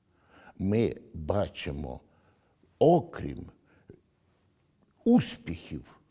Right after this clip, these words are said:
наших воїнів, окрім відданості наших волонтерів і всього народу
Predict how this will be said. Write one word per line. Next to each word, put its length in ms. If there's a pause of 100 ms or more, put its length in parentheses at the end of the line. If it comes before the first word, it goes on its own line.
(240)
наших 1000
воїнів, 720 (760)
окрім 480 (520)
відданості 1160 (260)
наших 800
волонтерів 880 (300)
і 100
всього 420
народу 680